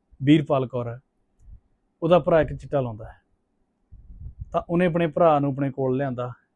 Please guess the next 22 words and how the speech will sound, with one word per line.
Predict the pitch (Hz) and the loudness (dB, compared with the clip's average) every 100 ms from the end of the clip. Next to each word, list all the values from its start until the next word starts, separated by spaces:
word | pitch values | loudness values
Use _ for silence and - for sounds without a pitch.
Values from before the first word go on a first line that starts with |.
| _ - | _ -4
ਕੋਲੇ | 135 143 | -2 0
ਘਰ | 156 127 | -2 -2
ਬਣਾ | 143 139 | -2 -2
ਕੇ | 131 | -2
ਦਿੱਤਾ | 127 120 | -6 -4
ਆਪਣੇ | 135 127 | -4 -4
ਹਸਬੈਂਡ | 123 120 - 127 | -8 -10 -8 -8
ਦੇ | 123 | -6
ਨਾਲ। | 123 117 120 _ _ _ _ - | -6 -6 -8 _ _ _ _ -4
ਭਾਵੇਂ | 156 151 | -2 -2
ਕਿ | 156 | -4
ਥੋੜ੍ਹੀ | 151 151 | -2 -2
ਬਹੁਤੀ | 147 147 151 | -2 -2 -2
ਮਾੜੀ | 147 139 | -2 -2
ਮੋਟੀ | 135 139 | -6 -12
ਖੱਟਾ | 143 151 | -12 -10
ਵੱਟੀ | 147 147 | -10 -12
ਹੁੰਦੀ | 147 135 139 | -14 -10 -8
ਹੈ | |
ਆਪਸ | 135 - | -8 -10
ਦੇ | 135 | -18
ਵਿੱਚ, | 135 | -18